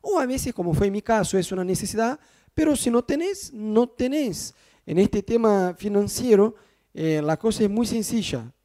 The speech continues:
Querer no es poder.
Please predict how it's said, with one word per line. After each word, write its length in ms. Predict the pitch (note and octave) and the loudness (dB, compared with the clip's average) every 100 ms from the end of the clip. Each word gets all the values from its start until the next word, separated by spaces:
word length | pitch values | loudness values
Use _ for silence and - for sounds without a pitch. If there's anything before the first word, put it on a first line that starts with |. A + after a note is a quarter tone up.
| _ _ _ _ | _ _ _ _
Querer 680 | - A#3 A3+ B3 C#4+ C#4+ B3+ | 2 8 10 10 6 2 -6
no 200 | - G3 | -8 -4
es 460 | F#3+ G3 A3 - - _ | -2 -4 -8 -12 -14 _
poder. 560 | - F3 D#3 D3 A#2+ - | 0 2 2 -4 -6 -14